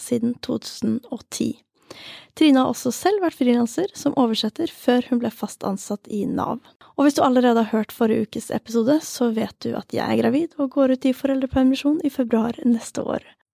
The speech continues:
Og i denne delen av episoden skal du få høre mer om hvilke misforståelser jeg har hatt rundt dette med foreldrepenger, og hvilke grep jeg har gjort for å tilpasse meg systemet,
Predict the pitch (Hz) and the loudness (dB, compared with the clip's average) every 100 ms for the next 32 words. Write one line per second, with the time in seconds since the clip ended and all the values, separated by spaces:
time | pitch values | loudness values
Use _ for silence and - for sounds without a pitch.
0 | _ - 294 262 285 247 240 226 247 - | _ 0 2 4 4 2 2 0 -2 -2
1 | 247 247 - 240 226 294 - 254 240 233 | -2 -2 -4 -4 -2 -2 -2 -2 -2 -2
2 | 247 240 240 247 302 339 285 262 247 240 | 0 2 4 4 4 2 2 2 0 0
3 | 233 254 - 233 - 226 220 - 214 202 | 2 0 -6 -14 -8 -8 -8 -4 -2 0
4 | 202 196 - - _ - 247 240 226 240 | -2 -2 -4 -4 _ -4 2 2 2 -2
5 | - 240 233 233 214 220 220 220 339 - | -6 -4 -4 -2 -4 -2 -2 2 0 -2
6 | _ _ _ _ _ _ _ _ _ - | _ _ _ _ _ _ _ _ _ -2
7 | 330 294 294 254 226 233 - 233 233 - | 2 2 2 2 2 2 0 0 0 -4
8 | 226 - - 214 - 220 - 233 220 - | -6 -4 -2 -2 -2 -8 -2 0 0 -2
9 | 240 - 147 214 285 | -4 -2 -2 -2 -4